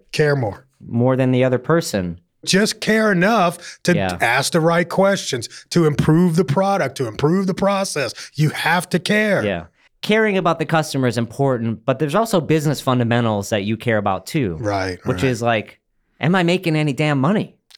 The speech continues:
Speaker 1: Uh, you, there's a lot
Speaker 2: And
Speaker 1: of
Speaker 2: so
Speaker 1: people
Speaker 2: how
Speaker 1: that
Speaker 2: do
Speaker 1: don't
Speaker 2: you
Speaker 1: <laughs> care.
Speaker 2: how, how do you coach people on that? Do you coach?
Speaker 1: Oh my
Speaker 2: is
Speaker 1: God.
Speaker 2: It a, is it coachable?
Speaker 1: Ah.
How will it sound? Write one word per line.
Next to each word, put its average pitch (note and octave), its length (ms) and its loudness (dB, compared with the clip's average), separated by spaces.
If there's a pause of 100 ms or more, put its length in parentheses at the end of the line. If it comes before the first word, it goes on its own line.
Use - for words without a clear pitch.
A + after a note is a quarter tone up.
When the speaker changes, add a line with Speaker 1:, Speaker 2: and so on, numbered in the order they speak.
Speaker 1:
Uh, C#3 60 -2 (100)
you, D3 140 0 (120)
there's C#3+ 340 0
a B2 100 0
lot A#2+ 100 0
Speaker 2:
And D3+ 160 2
Speaker 1:
of D3 60 0
Speaker 2:
so F3 160 4
Speaker 1:
people D#3 160 0
Speaker 2:
how F#3 160 2
Speaker 1:
that G#3+ 140 0
Speaker 2:
do G3+ 60 2
Speaker 1:
don't F#3+ 360 4
Speaker 2:
you F3 60 0
Speaker 1:
<laughs> - 120 -12
care. - 400 -8 (480)
Speaker 2:
how, F3 300 -2
how F#3+ 280 2
do A#3 80 0
you G3 340 2
coach F#3+ 460 -2
people D#3 320 -2
on A#2+ 200 0
that? C3 300 0 (1040)
Do G3 120 2
you D#4 160 2
coach? C4 220 0
Speaker 1:
Oh C4+ 160 4
my A#3+ 200 2
Speaker 2:
is - 140 0
Speaker 1:
God. B3 380 4
Speaker 2:
It A#3+ 40 4
a, A3 140 2
is E3+ 80 0
it B2 60 -10
coachable? A2+ 600 -2 (520)
Speaker 1:
Ah. F3+ 720 0